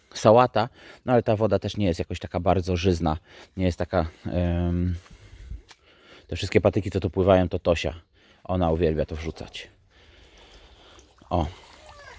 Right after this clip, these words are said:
właśnie się zaczęła dolewać woda. Kurczę, pompka bezszczotkowa za dwadzieścia parę złotych z AliExpress.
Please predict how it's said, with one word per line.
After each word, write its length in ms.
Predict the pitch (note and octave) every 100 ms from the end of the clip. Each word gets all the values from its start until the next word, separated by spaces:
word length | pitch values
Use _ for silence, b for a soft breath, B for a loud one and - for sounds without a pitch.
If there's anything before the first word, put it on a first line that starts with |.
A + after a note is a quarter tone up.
| B - -
właśnie 240 | D2+ E2+
się 120 | E2+ - -
zaczęła 340 | G#2 - D#2+
dolewać 340 | F2 E2+ D#2+
woda. 240 | D#2+ D2+ E2+ E2 B B B B B B B _ - - _ - _ - - - -
Kurczę, 240 | D#3 A2
pompka 340 | C#3+ C#3 -
bezszczotkowa 640 | G#2+ A2+ - A2 - A2+ G#2
za 120 | G2+
dwadzieścia 380 | G2 G#2 A2+ G#2
parę 220 | A2 G2+
złotych 300 | G#2 G#2+ G2
z 120 | -
AliExpress. 720 | G#2+ G#2+ G#2 - G2 G#2 -